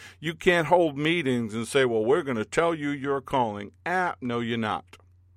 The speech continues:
"Well, we're gonna give you your gifts." Ah, no, you're not. All you can do is come in agreement and pray with them that the Holy Spirit does it and that they understand what the Holy Spirit is doing.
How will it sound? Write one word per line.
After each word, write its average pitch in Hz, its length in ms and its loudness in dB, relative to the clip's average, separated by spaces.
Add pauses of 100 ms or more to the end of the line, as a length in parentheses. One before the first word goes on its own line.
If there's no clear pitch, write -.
(720)
"Well, 156 140 4
we're 175 140 4
gonna 156 200 0
give 151 260 -2
you 151 120 -2
your 139 260 4
gifts." 127 400 -4
Ah, 160 320 0
no, 135 400 4
you're 131 440 4
not. 127 540 2 (920)
All 123 180 2
you 131 180 -2
can 131 200 -8
do 123 240 2
is 113 120 -6
come 123 260 -4
in 120 100 -2
agreement 120 480 -4
and 107 100 -20
pray 127 200 -2
with 107 160 -2
them 107 180 -4
that 107 160 -12
the 107 80 -8
Holy 110 280 -6
Spirit 117 480 -8
does 98 280 -8
it - 120 -16 (880)
and 120 100 -2
that 113 140 -4
they 113 120 -2
understand 117 600 -4
what 104 120 -8
the 107 100 -6
Holy 107 260 -6
Spirit 98 380 -8
is 90 120 -10
doing. 90 360 -14